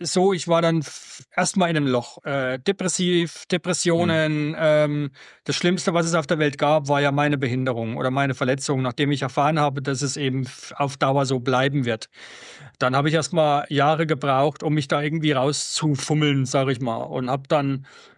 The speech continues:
Speaker 1: mich einfach mal orientiert an anderen Leuten, die,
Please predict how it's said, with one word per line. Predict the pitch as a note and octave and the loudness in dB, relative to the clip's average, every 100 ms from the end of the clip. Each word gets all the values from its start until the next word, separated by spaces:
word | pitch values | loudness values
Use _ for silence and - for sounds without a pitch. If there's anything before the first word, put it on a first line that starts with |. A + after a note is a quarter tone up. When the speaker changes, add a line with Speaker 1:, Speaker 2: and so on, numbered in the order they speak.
| _ | _
Speaker 1:
mich | D3 C#3+ | -4 0
einfach | D#3+ E3 | 0 0
mal | F3+ F#3+ | 2 2
orientiert | F3 F#3+ F#3+ - A#3+ F#3 | 4 2 2 2 0 2
an | C#3+ | 0
anderen | F3 A3+ G3 | 2 2 2
Leuten, | D#3 C3+ B2 | 2 2 -2
die, | C#3+ C#3+ C#3+ C#3+ D3 | -4 -2 0 0 -4